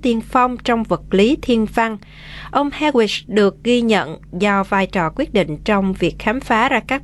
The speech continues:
pulsar, trong khi bà Bell Burnell bị bỏ qua. Bản thân bà Bell Burnell từng phát biểu, bà không quan tâm đến việc ghi nhận này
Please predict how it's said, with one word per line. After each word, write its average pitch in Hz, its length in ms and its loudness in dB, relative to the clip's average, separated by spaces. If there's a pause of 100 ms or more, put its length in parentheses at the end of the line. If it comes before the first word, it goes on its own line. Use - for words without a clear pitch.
(120)
pulsar, 220 560 2 (520)
trong 294 160 0
khi 285 200 0
bà 220 200 0
Bell 220 340 0
Burnell 214 340 0
bị 185 200 0
bỏ 165 240 2
qua. 269 360 2 (600)
Bản 214 180 -2
thân 302 300 0
bà 208 220 2
Bell 233 300 0
Burnell 220 400 0
từng 180 220 0
phát - 260 -4
biểu, 196 340 4 (340)
bà 185 200 0
không 233 280 -4
quan 226 220 -2
tâm 214 360 -2
đến 226 360 0
việc 185 240 0
ghi 220 120 2
nhận 180 300 0
này 180 320 0